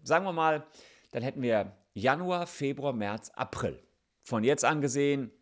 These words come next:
also April nächsten Jahres, wäre das Gesetzgebungsverfahren abgeschlossen. Das heißt, ja,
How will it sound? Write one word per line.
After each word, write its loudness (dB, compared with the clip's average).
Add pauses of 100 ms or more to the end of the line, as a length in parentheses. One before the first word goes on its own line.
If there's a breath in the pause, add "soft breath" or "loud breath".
(300)
also -2
April -2
nächsten -2
Jahres, 2
wäre 0
das -4
Gesetzgebungsverfahren -4
abgeschlossen. -4
Das -14
heißt, 0 (840 loud breath)
ja, 6